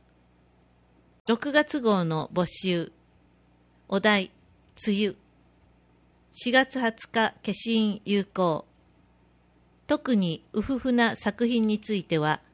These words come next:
今月のあっぱれとして、日本書紀すごろくをプレゼント。申し込み、郵送か、ファックス、Eメール、電子申請で、川柳作品、住所、氏名、振り仮名、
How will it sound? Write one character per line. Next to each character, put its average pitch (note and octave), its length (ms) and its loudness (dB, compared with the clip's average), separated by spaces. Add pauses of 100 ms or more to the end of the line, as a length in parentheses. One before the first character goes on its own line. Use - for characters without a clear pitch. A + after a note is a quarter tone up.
(340)
今 C4+ 220 2
月 B3+ 260 2
の A3+ 260 2
あ G3+ 40 0
っ G3 120 -2
ぱ A#3 120 2
れ F#3+ 120 2
と D#3+ 140 -4
し - 160 -10
て、 - 240 -4 (540)
日 A3 100 2
本 C#4 220 2
書 B3+ 140 -2
紀 A3+ 220 -4
す A3 140 -2
ご A#3+ 120 6
ろ A3 120 2
く - 180 -4
を D3+ 100 0
プ - 160 -6
レ F#3+ 100 2
ゼ D#3+ 140 -2
ン C3+ 80 -10
ト。 - 240 -6 (1080)
申 A#3+ 140 4
し - 140 -6
込 G#3+ 120 2
み、 G3 220 -2 (340)
郵 C4 200 2
送 A#3+ 260 2
か、 G#3 380 0
フ - 80 -8
ァ B3+ 80 2
ッ - 20 0 (120)
ク - 80 -8
ス、 E3 260 -4 (260)
E B3+ 180 2
メ A3+ 240 4
ー E3 40 -2
ル、 D3+ 180 -4 (220)
電 B3 220 2
子 A#3 140 -6
申 A3 280 -2
請 E3 260 -2
で、 D3 240 -2 (360)
川 C4+ 340 2
柳 E3 180 0
作 - 360 -6
品、 E3 340 -6 (280)
住 A3 240 2
所、 - 320 -2 (280)
氏 - 200 0
名、 F3+ 280 2 (140)
振 E3 120 -6
り F3 100 -4
仮 E3 160 -2
名、 D#3+ 160 -4